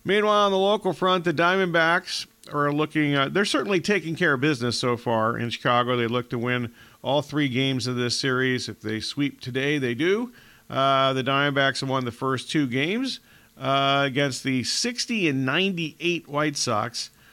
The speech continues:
Uh, my question: Let's take a look at the, uh, pitchers from the last couple of nights, the, the winning pitchers for the Diamondbacks, and just make a choice here. Who should be the Diamondbacks' third starting pitcher in the postseason,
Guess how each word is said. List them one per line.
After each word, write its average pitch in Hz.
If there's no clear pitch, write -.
Uh, 123
my 151
question: 151
Let's 165
take 175
a 165
look 165
at 147
the, 143
uh, 131
pitchers 156
from 139
the 139
last 143
couple 143
of 127
nights, 131
the, 123
the 117
winning 131
pitchers 135
for 139
the 123
Diamondbacks, 127
and 135
just 131
make 147
a 120
choice 123
here. 110
Who 180
should 240
be 214
the 175
Diamondbacks' 151
third 170
starting 160
pitcher 147
in 120
the 104
postseason, 123